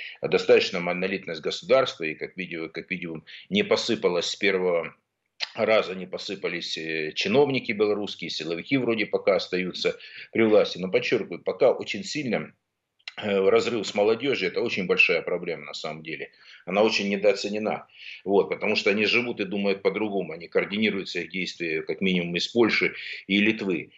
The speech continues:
И вот это есть большая проблема. И с другой стороны, просто будут давить потихоньку. Знаете, если по-, прямой накат ушел, будут выдавливать там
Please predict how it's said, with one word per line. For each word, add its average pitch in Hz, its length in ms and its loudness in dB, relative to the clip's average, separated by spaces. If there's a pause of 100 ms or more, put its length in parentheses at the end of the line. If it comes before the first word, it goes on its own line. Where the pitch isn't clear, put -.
(160)
И 92 100 0
вот 110 180 4
это 160 180 2
есть 107 240 -2
большая 107 380 4
проблема. 87 480 -4
И 113 40 -4
с 110 60 -8
другой 151 260 -2
стороны, 104 360 0
просто 113 300 -2
будут 98 340 -4
давить 104 340 2
потихоньку. 85 560 -6
Знаете, 92 380 -4
если 82 260 -6
по-, 92 180 0
прямой 98 340 4
накат 98 360 2
ушел, 143 340 2
будут 95 340 -6
выдавливать 92 560 2
там 78 180 -10